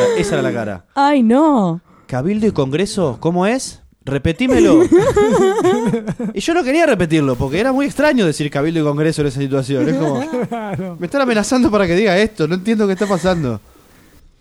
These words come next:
Speaker 1: Hola, hola. Y
Speaker 2: No lo dijiste.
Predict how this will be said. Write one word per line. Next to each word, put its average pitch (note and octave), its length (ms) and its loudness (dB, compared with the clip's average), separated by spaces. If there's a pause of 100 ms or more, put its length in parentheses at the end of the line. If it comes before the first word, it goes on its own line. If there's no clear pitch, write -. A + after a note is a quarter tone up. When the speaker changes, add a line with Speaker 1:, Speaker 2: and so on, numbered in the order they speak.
(1600)
Speaker 1:
Hola, F2 200 -14
hola. F#2+ 180 -10 (2000)
Y A2 800 -4
Speaker 2:
No A3+ 140 2
lo C4+ 60 2
dijiste. F#3 420 -4